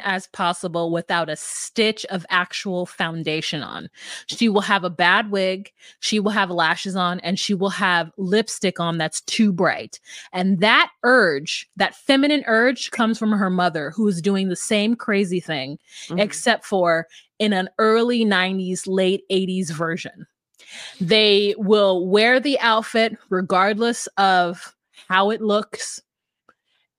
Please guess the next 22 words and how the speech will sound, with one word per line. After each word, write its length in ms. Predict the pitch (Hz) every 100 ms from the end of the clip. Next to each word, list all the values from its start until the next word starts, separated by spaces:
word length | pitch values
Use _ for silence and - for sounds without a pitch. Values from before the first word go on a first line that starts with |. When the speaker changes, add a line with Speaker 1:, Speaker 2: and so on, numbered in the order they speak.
| _
Speaker 1:
And 600 | 226 214 196 185 185 185 -
they 360 | 196 160 214
will 180 | 220 226
have 340 | 220 208 190 170
rainbow, 800 | 170 185 214 220 220 214 208 202
mango, 720 | 185 180 190 190 196 196 190 190
strawberry, 720 | - 180 170 175 175 180 175
D 220 | 147 185
D's 220 | 196 196
discounts 800 | 156 180 - - 175 165 160 - - _ _
finest. 760 | - 185 151 90 - - - _ _ _ -
Okay. 380 | 180 175 170 170 - -
It's 160 | 196
a 80 | 185
fashion 640 | 180 - 226 214 - 240
for 200 | 226 226
less. 380 | 208 202 196 190
It's 200 | - 180
a 80 | 175
dress 460 | 175 185 185 196 -
for 160 | 208
less. 420 | 190 180 175 -